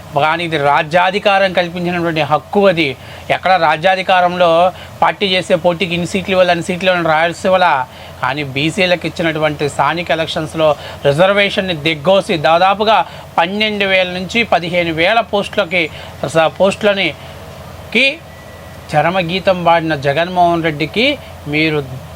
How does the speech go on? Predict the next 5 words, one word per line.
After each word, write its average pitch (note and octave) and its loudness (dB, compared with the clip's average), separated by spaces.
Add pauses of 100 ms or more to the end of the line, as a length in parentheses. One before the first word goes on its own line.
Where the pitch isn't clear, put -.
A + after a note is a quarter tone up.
(240)
భజన C#3+ 2
చేస్తున్నటువంటి E3 0
దద్దమ్మలు D3+ 2
మీరు. B2 -8 (880)
కాబట్టి G3+ 0